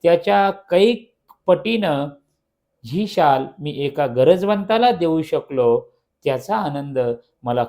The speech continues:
खूप आहे. म्हणून ते पुस्तकी भाषेत या ठिकाणी म्हणतात की या घटनेची ऊब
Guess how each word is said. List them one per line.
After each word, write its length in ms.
खूप 340
आहे. 280
म्हणून 200
ते 180
पुस्तकी 320
भाषेत 380
या 80
ठिकाणी 320
म्हणतात 300
की 220
या 200
घटनेची 560
ऊब 380